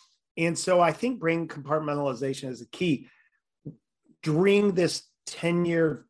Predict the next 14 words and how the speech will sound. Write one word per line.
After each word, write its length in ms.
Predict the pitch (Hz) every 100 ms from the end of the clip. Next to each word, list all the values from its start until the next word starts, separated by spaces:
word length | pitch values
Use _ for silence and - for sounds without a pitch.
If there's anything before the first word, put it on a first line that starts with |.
| -
drama, 640 | 147 147 151 147 131 135
I 80 | 139
would 140 | 143 135
have 220 | 165 175
to 100 | 156
take 440 | - - 165 160 - _
all 420 | 165 190 220 220
this 360 | 208 139 - -
terrible, 760 | - 208 214 220 220 190 170 139 -
terrible 840 | - 180 185 185 165 165 147 127 - _ _ -
anger, 800 | 160 170 175 170 170 170 160 120
anxiety, 880 | 123 - 151 151 160 156 151 147
and 180 | 127 - _ _ -
fear 600 | 233 147 110 110 127